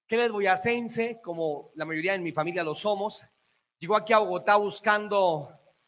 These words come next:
opciones laborales, llegó, nadie le dio trabajo. Pero una mañana, aunque él todavía no era cristiano, pero una mañana le dijo a su esposa, de nombre María, le dijo, "Oye, amor, por favor, empácame el almuerzo, me voy a trabajar". Ella lo volteó a ver y le dijo, "Pero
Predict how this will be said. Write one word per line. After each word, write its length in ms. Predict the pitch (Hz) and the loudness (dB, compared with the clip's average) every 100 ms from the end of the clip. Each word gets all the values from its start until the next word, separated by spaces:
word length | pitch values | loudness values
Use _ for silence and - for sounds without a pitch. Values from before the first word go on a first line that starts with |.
| _ | _
opciones 520 | 196 151 - 240 233 | -4 -4 -2 0 2
laborales, 720 | 208 202 190 214 226 233 165 160 | 4 4 6 8 8 8 2 -2
llegó, 220 | 185 196 | -4 -2
nadie 320 | 220 220 226 | 0 2 2
le 120 | 220 | -2
dio 160 | 208 220 | 0 -2
trabajo. 580 | 220 214 220 208 208 180 _ _ _ _ _ | 2 4 2 0 -10 -14 _ _ _ _ _
Pero 180 | 196 214 | 0 2
una 140 | 262 | 4
mañana, 420 | 247 226 226 233 220 | 2 0 2 4 4
aunque 300 | 208 - 196 | 0 0 -2
él 120 | 185 | 0
todavía 320 | 214 190 190 | -2 -2 -2
no 120 | 208 | -2
era 100 | 208 | -2
cristiano, 500 | 196 175 - 208 214 | -2 -10 -6 -2 -2
pero 140 | 196 190 | -4 -4
una 120 | 214 | -2
mañana 280 | 202 208 202 | -2 -4 -2
le 80 | |
dijo 220 | 196 202 196 | -2 -2 -4
a 40 | |
su 100 | 170 | -6
esposa, 540 | - - 202 202 165 - _ _ _ | -8 0 2 2 0 -12 _ _ _
de 220 | 220 185 | -14 -4
nombre 260 | 180 202 208 | 2 2 4
María, 420 | 196 208 220 208 - - _ _ - | 2 4 4 4 0 -18 _ _ -6
le 100 | 214 | -2
dijo, 220 | 240 240 | 2 4
"Oye, 400 | 262 254 240 165 | 4 2 -2 -2
amor, 480 | 202 220 247 226 180 - _ _ _ - | -2 2 2 2 -6 -20 _ _ _ -14
por 140 | 196 | 0
favor, 240 | 214 233 | 2 4
empácame 480 | 226 226 233 240 233 | 2 2 0 0 -2
el 60 | 226 | 0
almuerzo, 420 | 226 233 226 220 | 0 0 -2 -6
me 100 | 208 | -6
voy 140 | 202 | 0
a 100 | 214 | 0
trabajar". 580 | 214 202 196 233 247 156 - | 0 0 2 4 2 2 -8
Ella 160 | 196 | 0
lo 140 | 208 202 | 0 2
volteó 240 | 196 214 | 0 2
a 20 | |
ver 120 | 214 202 | 2 2
y 20 | |
le 80 | 208 | 0
dijo, 240 | 202 208 | 0 -4
"Pero 320 | 220 190 - | -4 -6 -8